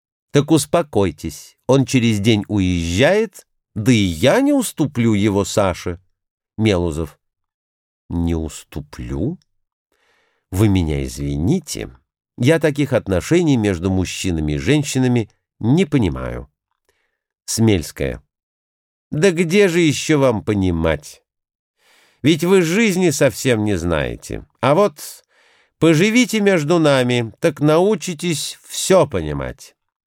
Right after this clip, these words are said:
Входит Негина одетая. «Ну, идем. Прощайте».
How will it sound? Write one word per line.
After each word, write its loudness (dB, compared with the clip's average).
Входит 2
Негина 2
одетая. -6
«Ну, 2
идем. 0
Прощайте». -4